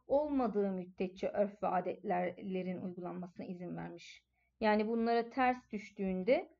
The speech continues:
e, izin vermemiştir arkadaşlar. İnsana ve topluma zarar veren uygulamalar veya işte kan davası, başlık parası, türbeden veya dilek ağaçlarından medet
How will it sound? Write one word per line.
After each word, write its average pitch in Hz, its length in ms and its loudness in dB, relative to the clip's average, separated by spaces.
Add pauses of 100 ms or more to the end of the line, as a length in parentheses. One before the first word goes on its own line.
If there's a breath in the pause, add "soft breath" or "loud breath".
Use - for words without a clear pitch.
(300)
e, 196 640 4 (800)
izin 233 520 0
vermemiştir 208 600 2
arkadaşlar. - 720 -6 (500)
İnsana 226 540 2
ve 214 140 4
topluma 214 520 0
zarar 214 440 6
veren 180 360 0
uygulamalar 185 840 -4
veya 208 360 4 (280 soft breath)
işte - 300 -4
kan 226 300 2
davası, 190 800 4
başlık 214 460 2
parası, 190 640 -2 (480)
türbeden 208 680 6
veya 202 400 6
dilek 208 280 2
ağaçlarından 202 760 2
medet 196 360 2